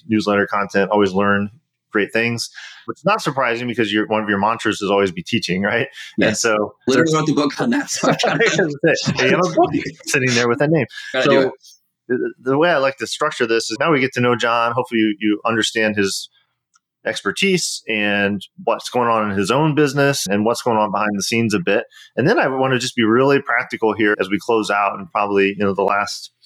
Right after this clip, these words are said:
Speaker 1: ten minutes or so. And that is to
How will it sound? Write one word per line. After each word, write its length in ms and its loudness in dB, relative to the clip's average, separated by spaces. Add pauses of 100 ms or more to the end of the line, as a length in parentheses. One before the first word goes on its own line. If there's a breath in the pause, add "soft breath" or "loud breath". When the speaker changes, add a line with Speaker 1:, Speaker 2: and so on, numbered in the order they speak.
(160 soft breath)
Speaker 1:
ten 140 -2
minutes 300 -4
or 60 -4
so. 260 0 (800 soft breath)
And 140 -2
that 220 2
is 340 2 (120)
to 460 4